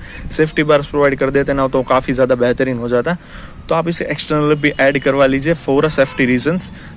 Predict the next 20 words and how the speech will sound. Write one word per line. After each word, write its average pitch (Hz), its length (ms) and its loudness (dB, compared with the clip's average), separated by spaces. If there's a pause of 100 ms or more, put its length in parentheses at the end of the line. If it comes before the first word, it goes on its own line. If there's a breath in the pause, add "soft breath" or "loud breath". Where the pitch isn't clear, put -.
ताकि 135 200 -2
आपकी 139 240 0
bike 131 340 0
गिरे 139 200 0
तो 156 180 2
direct 135 360 2
आपकी, 131 340 -4 (160)
आपके 139 280 -2
हाथों 139 340 -2
की 160 140 -2
वजह 135 300 4
वो 139 280 2
जो 156 120 2
impact 139 380 0
है 165 60 0
वो 135 160 2
ले 120 200 0
ले। 120 160 2 (640 loud breath)
तो 160 80 -2
वो 147 180 0